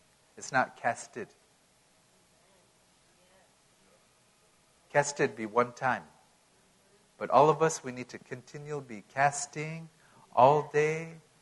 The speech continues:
every day, throughout the day. Keep giving those cares to Jesus as they come. Because, you know, somehow the Bible says that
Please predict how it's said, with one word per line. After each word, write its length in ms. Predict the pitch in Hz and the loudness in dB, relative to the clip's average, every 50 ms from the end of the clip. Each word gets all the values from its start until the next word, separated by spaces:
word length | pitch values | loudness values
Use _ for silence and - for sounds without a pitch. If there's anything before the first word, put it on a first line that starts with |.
| _ _ _ - | _ _ _ -2
every 300 | 127 143 147 151 156 143 | -2 0 0 0 0 -2
day, 560 | 135 135 139 147 151 156 160 165 - - - - _ _ _ _ _ _ | 2 4 6 6 6 4 2 -2 -6 -10 -16 -20 _ _ _ _ _ _
throughout 500 | - 120 120 - - 127 143 214 - - | -6 -4 -2 2 4 4 4 4 2 -4
the 80 | - | -10
day. 540 | 120 117 - 123 135 147 151 156 160 165 160 - _ _ _ _ _ - | -8 -4 0 0 2 2 0 -2 -6 -12 -16 -20 _ _ _ _ _ -16
Keep 280 | - 131 127 95 92 110 | -12 -10 -10 -10 -10 -10
giving 280 | 135 139 143 160 151 151 | -10 -8 -8 -10 -10 -8
those 240 | 151 151 147 147 - | -6 -6 -6 -8 -10
cares 360 | - - 151 147 147 151 - | -6 -2 0 0 0 -2 -6
to 140 | - - 120 | -12 -16 -18
Jesus 720 | 117 120 127 123 131 - - - - - - - - - _ _ _ _ _ _ _ _ _ _ _ _ _ _ _ _ - | -14 -12 -12 -12 -12 -14 -18 -20 -20 -20 -20 -20 -20 -20 _ _ _ _ _ _ _ _ _ _ _ _ _ _ _ _ 2
as 300 | 131 143 156 156 147 147 - | 4 4 4 4 2 -2 -2
they 180 | 151 151 147 | 0 0 0
come. 380 | 143 - - - 147 131 113 90 - - - - - _ - | 0 -2 0 2 2 2 2 -2 -10 -20 -20 -20 -20 _ -10
Because, 280 | 143 - - 151 143 | -4 -2 -2 -2 -2
you 80 | 147 170 | -2 -2
know, 120 | 170 170 | -2 -2
somehow 560 | 156 - - 208 214 214 202 214 208 185 151 131 | 0 2 2 2 4 6 8 8 8 10 8 6
the 180 | 135 131 135 | 4 0 0
Bible 380 | 127 - 143 165 180 165 175 160 | 8 10 10 10 10 8 4 2
says 340 | - - 180 170 175 165 - | 2 2 2 2 2 2 2
that 300 | - 127 98 - - | 4 4 4 4 0